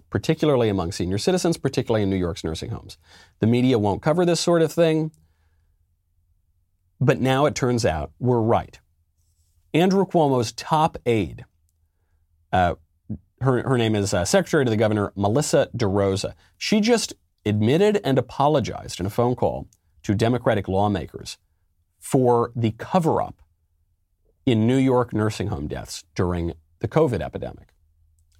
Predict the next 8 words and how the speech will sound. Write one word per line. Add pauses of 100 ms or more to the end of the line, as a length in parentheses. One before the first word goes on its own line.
A
cover-up.
I
use
that
word
very
specifically.